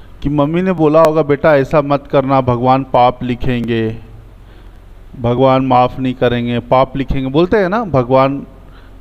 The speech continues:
पाप लिख देंगे।" सुने हो ऐसा कुछ मम्मी पापा को बोलते हुए? हाँ जी, सुने हो? आखिर ये पाप लिखते कौन है? ये जो सारे पाप जो लिखते हैं, "तुमने इतने पाप किए, जाओ मच्छर में पैदा होगे तुम अगले जन्म में।"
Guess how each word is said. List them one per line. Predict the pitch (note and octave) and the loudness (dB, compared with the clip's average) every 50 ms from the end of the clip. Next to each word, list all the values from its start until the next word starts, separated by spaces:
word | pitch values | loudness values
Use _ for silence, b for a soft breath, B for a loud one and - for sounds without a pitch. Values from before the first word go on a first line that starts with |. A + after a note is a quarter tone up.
| - - - | -20 -4 0
पाप | C3+ C3 C3 C3 C3 - | 2 2 2 2 0 -2
लिख | C3+ B2+ B2 A#2 A#2 | -4 -4 -4 -2 -2
देंगे।" | B2 B2 A#2 A#2+ A#2+ | -2 -2 -2 -4 -6
सुने | - - E3+ F3+ G3+ | -2 -2 0 2 2
हो | G3 F#3+ F#3+ | 2 2 0
ऐसा | F3 D#3+ - F3 E3 | 0 0 0 -2 -2
कुछ | - F#3 F3+ - - - - - | -2 -6 -8 -8 -10 -12 -10 -4
मम्मी | C3 C3+ C3 C3 C3+ C3+ | -2 -2 0 0 -2 0
पापा | C3 C3 A#2+ - C3 | 0 -2 0 0 -2
को | B2+ B2+ C3 | -2 -2 -2
बोलते | A#2+ A#2+ A#2+ A#2 - B2+ | -2 -4 -4 -2 -2 -2
हुए? | B2 C3 C#3+ D#3 - - - - - - - - - - - - - - - - | -2 -2 -4 -8 -12 -18 -20 -20 -20 -20 -20 -20 -20 -20 -20 -20 -20 -20 -8 -4
हाँ | C3+ C#3+ | -2 -2
जी, | D3 D3 C#3+ A2 F2+ - - - - - - - | 0 -2 -4 -4 -4 -8 -14 -20 -20 -20 -20 -20
सुने | - - C3 C3 C3+ | -10 -6 -4 -2 0
हो? | C3+ D#3 D#3+ B2+ G2 - - - - - - - - - B B B B B B B B B | 2 2 0 0 -2 -6 -12 -20 -20 -20 -20 -20 -20 -20 B B B B B B B B B
आखिर | B2+ C3+ - - G3+ G#3+ | 0 0 2 0 -2 0
ये | A3 G#3+ | 0 -2
पाप | G#3+ - F#3+ F3+ F#3+ F#3+ - | 0 0 2 2 2 2 0
लिखते | F#3+ E3 D3+ C#3 - - - - F3 E3+ | -2 -2 -2 -2 -4 -8 -4 -2 -2 -2
कौन | - - B2+ A#2 G#2+ G2 F#2+ F#2 | -2 -2 -6 -6 -6 -6 -8 -10
है? | F2+ F#2 F#2+ F#2+ - - - - - - - b b b b b b b b - - - | -10 -12 -14 -16 -18 -20 -20 -20 -20 -20 -20 b b b b b b b b -18 -8 -2
ये | B2+ C#3+ D3+ | 0 0 2
जो | D#3 D#3+ | 2 0
सारे | C#3+ - - - C3 C3+ D3 F3 | 0 -2 -2 0 2 2 4 2
पाप | F3 - - C3 B2 C3 C#3+ C#3+ C3+ | 0 0 2 2 4 4 2 0 0
जो | D3 D#3 | -2 -2
लिखते | C#3+ C#3 C3 - - - E3 D3+ B2+ | -2 -2 -4 -4 -4 -2 0 0 2
हैं, | A#2+ B2+ C3 | 0 -2 -2
"तुमने | - D3+ C3+ C#3 C#3+ | -2 -2 0 0 0
इतने | C#3 C3 D#3 C#3 D3 | 0 0 0 -2 -2
पाप | C#3+ - - C3+ B2+ C3 C3 - - - | -2 0 2 2 2 2 0 -2 -10 -6
किए, | C#3 C#3 C3 | -2 -2 -2
जाओ | A#2+ A#2 C3+ C3+ C#3 C#3+ | -2 2 2 4 4 4
मच्छर | C#3 C#3 C3 A#2 - - - D3 | 2 0 -2 -2 -2 -4 -2 -2
में | C3 B2+ C3 | 0 0 -2
पैदा | B2 - B2 A#2 A2+ A#2 | 0 0 -2 0 2 0
होगे | A2+ A2+ A2 A2 G#2+ A2 | 0 0 0 -2 -4 -6
तुम | G#2 A2 A2+ A2 G#2+ | -6 -6 -6 -6 -6
अगले | G#2+ G#2 G#2 G#2 G2 | -6 -6 -8 -8 -8
जन्म | G2 G2 F#2+ F#2+ G2 G2 F2+ - - | -8 -10 -10 -8 -10 -10 -10 -10 -10
में।" | G#2+ G2 G2 | -10 -10 -10